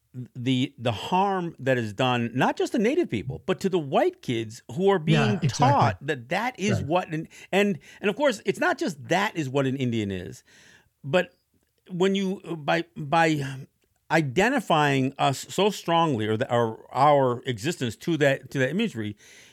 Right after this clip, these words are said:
Speaker 1: it's like we don't exist anymore. We only exist in
Speaker 2: Right.
Speaker 1: the p-, in these past, you know, overused, uh, stereotypical images. And
Speaker 2: That's right.
Speaker 1: so we are, we are rendered as objects of the past and,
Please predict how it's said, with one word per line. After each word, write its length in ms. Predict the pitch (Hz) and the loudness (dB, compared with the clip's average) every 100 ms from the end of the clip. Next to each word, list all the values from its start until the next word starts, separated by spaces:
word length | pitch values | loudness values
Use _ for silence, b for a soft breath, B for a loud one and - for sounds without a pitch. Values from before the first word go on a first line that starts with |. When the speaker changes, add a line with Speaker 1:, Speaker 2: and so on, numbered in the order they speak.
| B | B
Speaker 1:
it's 160 | 185 175 | -2 2
like 160 | 214 160 | 2 2
we 120 | 202 | 2
don't 220 | 170 240 | 2 4
exist 300 | 214 120 120 | 2 0 -2
anymore. 380 | 117 101 95 - | -2 -2 -6 -6
We 140 | 123 160 | 0 2
only 400 | 190 208 185 - | 2 0 -2 -4
exist 360 | 135 180 - | -2 0 0
in 60 | 131 | 0
Speaker 2:
Right. 100 | 151 | 0
Speaker 1:
the 80 | 135 | -2
p-, 160 | - - | -6 -4
in 160 | 151 | -2
these 220 | 147 135 | 0 -2
past, 720 | - - 175 175 175 156 - - b b b b | -6 -10 -4 0 0 -2 -10 -20 b b b b
you 120 | 147 | -2
know, 340 | 147 135 131 131 _ | 0 2 0 -4 _
overused, 1040 | 156 160 156 147 143 147 143 139 127 - - - | 2 2 2 0 0 2 2 2 0 -4 -18 -12
uh, 200 | - 117 | -6 -4
stereotypical 760 | 113 165 156 143 151 139 127 127 | -2 2 2 2 2 0 0 2
images. 500 | 165 151 - - - B B B B | 2 0 -6 -12 -16 B B B B
And 320 | 160 160 160 | 0 4 4
Speaker 2:
That's 80 | 160 | 2
right. 320 | 135 - - | 0 -4 -6
Speaker 1:
so 160 | - 196 | 0 2
we 180 | 185 196 | 4 4
are, 120 | 180 | 2
we 180 | 170 175 | 4 2
are 200 | 170 165 | 2 0
rendered 560 | 170 147 170 220 247 196 | -6 0 2 2 -2 -2
as 480 | - 147 143 135 120 _ - | 4 6 6 2 -6 _ 2
objects 480 | 139 131 123 123 135 | 2 2 0 -2 -2
of 100 | 107 | -2
the 80 | |
past 560 | 104 110 95 107 143 - - | 0 0 0 0 -4 -8 -14
and, 520 | - 143 143 139 143 | -2 2 2 4 0